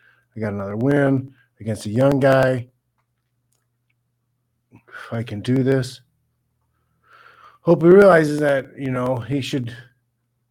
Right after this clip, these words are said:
think, like, how many more fights does he have? Three more fights? Like,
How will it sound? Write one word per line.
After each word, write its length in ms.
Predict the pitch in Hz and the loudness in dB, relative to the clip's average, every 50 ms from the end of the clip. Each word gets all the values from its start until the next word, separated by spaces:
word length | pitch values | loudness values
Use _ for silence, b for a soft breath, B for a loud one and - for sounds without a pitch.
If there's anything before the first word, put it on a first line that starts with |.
| _ _ _ _ _ _ _ _ _ | _ _ _ _ _ _ _ _ _
think, 300 | - 190 170 131 110 - | 0 2 2 2 2 0
like, 140 | 117 113 113 | -2 -4 -2
how 180 | - 151 170 170 | 0 2 4 6
many 140 | 170 165 156 | 6 6 4
more 180 | 151 151 143 | 4 4 2
fights 420 | 123 - - 143 131 123 120 - - | 0 0 0 0 0 0 -4 -8 -8
does 220 | - 127 117 107 | -6 -6 -6 -6
he 80 | 107 104 | -8 -12
have? 320 | 87 90 92 82 78 - _ _ _ _ _ _ _ _ _ - | -14 -16 -18 -20 -20 -20 _ _ _ _ _ _ _ _ _ -8
Three 160 | 139 139 139 | -4 -2 0
more 200 | 139 139 139 135 | 0 2 0 0
fights? 480 | 120 - 143 139 143 143 135 - - _ _ _ _ _ _ _ _ _ _ _ _ _ _ - | 0 0 0 0 0 -2 -6 -12 -20 _ _ _ _ _ _ _ _ _ _ _ _ _ _ -16
Like, 160 | 113 113 | -16 -16